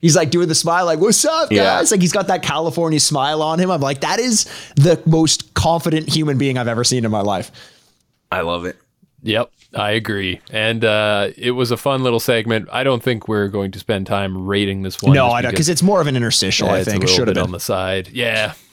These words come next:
Speaker 3: But, uh, we get a quick photo of Johnny Knoxville, nineteen eighty-nine. This must be like a, I don't know, like, graduation school photo. I don't know what it was from, a headshot maybe or something. Um, don't know why it's in there, but there's someone laughing
Speaker 1: 'Cause he
Speaker 3: at
Speaker 1: looks
Speaker 3: him.
Speaker 1: like a fucking nerd. That's why.
Speaker 3: <laughs> Yeah, but didn't, didn't we all look
Speaker 1: Of course.
Speaker 3: like nerds in
Speaker 1: Of
Speaker 3: those
Speaker 1: course we did.
Speaker 3: pictures?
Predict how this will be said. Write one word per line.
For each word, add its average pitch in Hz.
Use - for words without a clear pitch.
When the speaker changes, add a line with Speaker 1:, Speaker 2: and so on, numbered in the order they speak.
Speaker 3:
But, 131
uh, 135
we 135
get 175
a 143
quick -
photo 139
of 117
Johnny 131
Knoxville, 127
nineteen 160
eighty-nine. 127
This -
must 107
be 101
like 98
a, 92
I 104
don't 107
know, 95
like, 92
graduation 101
school 107
photo. 107
I 101
don't 95
know 92
what 92
it -
was 92
from, 95
a 90
headshot 104
maybe 104
or 104
something. 110
Um, 104
don't 120
know 117
why 113
it's 113
in 120
there, 127
but 113
there's 107
someone 117
laughing 110
Speaker 1:
'Cause 143
he 175
Speaker 3:
at -
Speaker 1:
looks 110
Speaker 3:
him. 170
Speaker 1:
like -
a 139
fucking 143
nerd. 120
That's 113
why. 110
Speaker 3:
<laughs> -
Yeah, 95
but 156
didn't, 196
didn't 262
we 190
all 151
look 151
Speaker 1:
Of 220
course. 131
Speaker 3:
like 127
nerds 123
in 123
Speaker 1:
Of 117
Speaker 3:
those 117
Speaker 1:
course 143
we 120
did. 90
Speaker 3:
pictures? 113